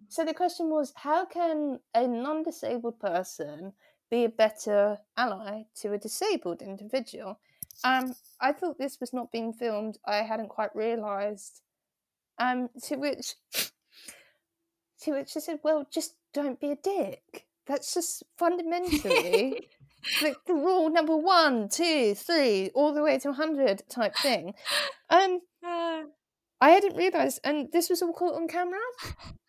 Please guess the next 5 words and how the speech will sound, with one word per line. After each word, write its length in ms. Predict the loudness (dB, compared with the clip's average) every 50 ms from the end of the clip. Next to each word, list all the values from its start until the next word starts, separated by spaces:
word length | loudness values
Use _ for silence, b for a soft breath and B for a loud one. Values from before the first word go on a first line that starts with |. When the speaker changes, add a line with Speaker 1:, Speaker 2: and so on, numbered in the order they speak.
| _ _ _ _ _ _ _ _ B B B B B _ _ _ -12 -10
Speaker 1:
So 400 | -4 -2 0 0 2 0 -2 -4 -6 -8 0
I'm 320 | 6 6 6 6 6 2 2
in 260 | 0 -2 -2 -2 -2
Piccadilly 580 | 0 0 0 2 2 2 2 2 0 0 0 0
Circus 1120 | 0 2 4 4 4 4 2 0 -2 0 0 2 2 0 0 -2 -4 -6 -8 -14 -14 -16